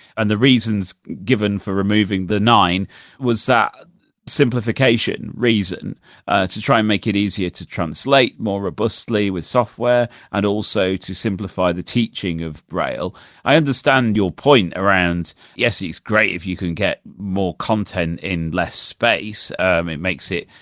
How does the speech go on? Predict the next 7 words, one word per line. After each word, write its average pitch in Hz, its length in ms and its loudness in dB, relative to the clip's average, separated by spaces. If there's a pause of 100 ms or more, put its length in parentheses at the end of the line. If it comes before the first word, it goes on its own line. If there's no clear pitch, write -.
(160)
potentially, 95 840 -2 (280)
you 113 160 -4
know, 92 100 0
more 95 280 -2
efficient - 920 -2
and, 87 460 -6
uh, 76 420 -4